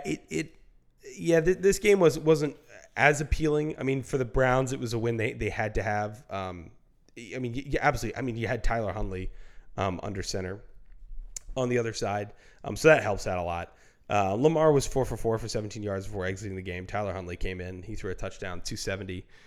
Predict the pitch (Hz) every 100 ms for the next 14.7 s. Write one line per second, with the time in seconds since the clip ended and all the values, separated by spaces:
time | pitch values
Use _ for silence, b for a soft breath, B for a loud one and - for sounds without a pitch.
0 | b b - - 120 95 95 92 90 90
1 | 101 95 95 - _ - 90 95 - -
2 | 220 156 127 123 127 131 127 - 120 123
3 | 120 117 110 113 113 117 117 - b b
4 | _ 101 95 90 95 - 95 - 92 90
5 | 90 - - 117 113 98 95 92 98 -
6 | 98 98 95 98 95 120 170 127 104 107
7 | 95 - 95 92 - b b - 98 92
8 | - 127 131 104 101 113 90 98 101 104
9 | 92 - 104 - 113 107 90 107 113 101
10 | 110 107 107 104 104 - 110 110 107 b
11 | b b b - 95 95 92 - 98 98
12 | 92 92 101 98 95 95 - - 104 107
13 | 110 - - 110 104 113 110 107 107 -
14 | 101 - 101 98 101 127 -